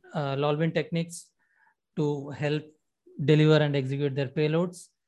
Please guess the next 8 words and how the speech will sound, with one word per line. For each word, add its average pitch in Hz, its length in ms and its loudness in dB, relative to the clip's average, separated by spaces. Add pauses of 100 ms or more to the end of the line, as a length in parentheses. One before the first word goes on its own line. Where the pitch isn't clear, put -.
(420)
They're 165 220 2
also 165 200 0
known 170 340 0
to, 160 360 -4 (240)
uh, 139 480 -4 (100)
use 165 280 -4
specific 170 720 -4
infrastructure 151 800 -4